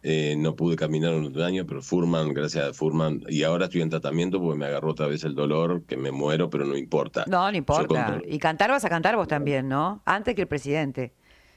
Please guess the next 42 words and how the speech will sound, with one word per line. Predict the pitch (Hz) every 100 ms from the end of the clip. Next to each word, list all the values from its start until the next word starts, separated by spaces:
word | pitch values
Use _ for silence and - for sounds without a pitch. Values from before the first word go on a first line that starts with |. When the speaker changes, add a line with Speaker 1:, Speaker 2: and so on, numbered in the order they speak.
| _ _ _ _ _
Speaker 1:
Y | - 95 98
ahí | 98
estamos. | 95 113 139 113
Eh, |
eh, | 95 98 90 98
Speaker 2:
Estamos | - 156 160
Speaker 1:
ay, |
Speaker 2:
bien. | 165 143
Speaker 1:
mirá, | 104 110 87
la, | 82 73
la, | 98 87 _ - -
la | 95
artística | 92 85 143 160 175 156 104
va | 90
a |
ser | 82 98 104
maravillosa. | 92 65 78 80 65 78 80 76 78 85 76 71 69
No | 101
sé | 104
si | 92 76
voy | 69
a |
poder | 65 69 67
cantar | 67 65 69
Speaker 2:
No, | 165
no |
Speaker 1:
porque | 165 -
Speaker 2:
tenés | 196 85
Speaker 1:
va |
a | 82
ser | 87
Speaker 2:
tiempo, | 85 101
Speaker 1:
muy |
Speaker 2:
mucha | 101 82
Speaker 1:
emocionante. | 78 78 87 85 87 -
Speaker 2:
gente. | - - - _ _ _ _ _ _ -
Speaker 1:
No, | 139 165 151 139
sí, | 151 147 147
lo | 131
que | 151
pasa | 170 165 135
que, | 123 -